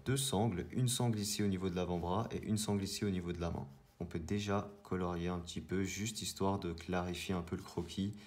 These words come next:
Ici et là, on va dessiner la pseudo-poitrine. On commence en dessous à faire comme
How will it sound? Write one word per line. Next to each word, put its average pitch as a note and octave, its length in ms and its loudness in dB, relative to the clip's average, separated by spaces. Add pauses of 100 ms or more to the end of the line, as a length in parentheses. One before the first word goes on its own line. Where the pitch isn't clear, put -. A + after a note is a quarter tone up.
(120)
Ici C3+ 280 2
et A2+ 80 6
là, G2 340 4 (340)
on G2 140 4
va F#2 120 2
dessiner G2+ 680 2 (1400)
la G2+ 180 2
pseudo-poitrine. A#2 1000 2 (300)
On A#2+ 40 6
commence B2 380 8
en G#2+ 60 6
dessous A2+ 280 6
à G2 40 8
faire A2+ 400 2
comme B2 320 6